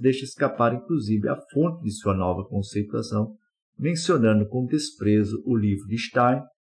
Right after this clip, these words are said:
cuja leitura não seria nada se comparada com a vivência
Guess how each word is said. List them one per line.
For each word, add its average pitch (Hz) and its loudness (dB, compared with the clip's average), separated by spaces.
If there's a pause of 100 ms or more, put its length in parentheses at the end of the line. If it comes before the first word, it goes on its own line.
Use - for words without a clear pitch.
(100)
cuja 160 4
leitura 170 0
não 117 2
seria 110 0
nada 104 2
se 107 -8
comparada 101 0
com 98 -8
a 98 0
vivência 107 -2